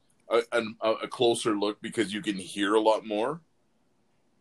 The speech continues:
Um, obviously, they'll have the mics on in the, on the arenas or fields or whatever, and you'll be able to hear a lot more of the communication between the players. And I don't know, man. I think it would be nice to just watch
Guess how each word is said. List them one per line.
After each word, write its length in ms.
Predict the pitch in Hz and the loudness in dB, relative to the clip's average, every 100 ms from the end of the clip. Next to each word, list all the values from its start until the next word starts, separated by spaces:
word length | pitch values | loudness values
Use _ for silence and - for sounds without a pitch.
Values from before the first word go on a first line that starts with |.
| - | -2
Um, 420 | 95 92 87 87 | 2 2 0 -2
obviously, 420 | 101 104 104 113 | 4 4 2 -2
they'll 120 | 98 98 | 0 2
have 160 | 95 | 0
the 80 | 92 | 0
mics 340 | 92 98 95 | -2 -2 0
on 320 | 98 92 95 95 | 0 0 0 -4
in 120 | 87 | -6
the, 180 | 90 - | -8 -8
on 140 | 90 | -6
the 200 | 90 87 | -4 -6
arenas 440 | 82 90 95 92 85 | -6 -6 -4 -6 -8
or 100 | 82 | -20
fields 460 | - 95 92 87 | -8 -4 -4 -4
or 100 | 85 85 | -10 -8
whatever, 500 | 85 90 87 82 85 | -4 -4 -4 -8 -8
and 140 | 85 | -8
you'll 200 | 85 95 | -10 -10
be 140 | 87 92 | -4 -2
able 160 | 95 90 | -2 -4
to 80 | 85 | -16
hear 540 | - 104 101 92 90 _ _ _ _ _ - | -12 -4 -2 -2 -6 _ _ _ _ _ -6
a 40 | 101 | -2
lot 340 | 98 95 - | 2 2 2
more 300 | 92 95 92 | -2 0 2
of 160 | 92 80 - - | 2 0 -14 -14
the 60 | 90 | -12
communication 720 | 92 104 92 104 98 - 101 | -6 -6 -4 -2 -2 -2 -8
between 380 | 95 - 101 98 | -8 -4 -4 -4
the 60 | |
players. 680 | 92 98 92 92 101 - - _ _ _ _ _ _ - | -6 2 2 2 -2 -4 -10 _ _ _ _ _ _ -4
And 680 | 98 92 90 90 87 87 - _ _ _ - | 0 0 0 -2 -6 -10 -14 _ _ _ 2
I 140 | 135 | 4
don't 120 | 123 | 6
know, 120 | 113 107 | 2 2
man. 440 | 104 104 104 107 _ _ _ _ _ - | 0 -2 -4 -10 _ _ _ _ _ -2
I 140 | 127 135 | 0 2
think 180 | 127 117 | 0 0
it 40 | |
would 120 | 104 | 0
be 100 | 101 | 2
nice 260 | 98 98 - | 0 -2 -4
to 40 | 95 | -8
just 180 | 90 87 | -8 -4
watch 600 | 87 87 90 - - | 0 2 2 -2 -10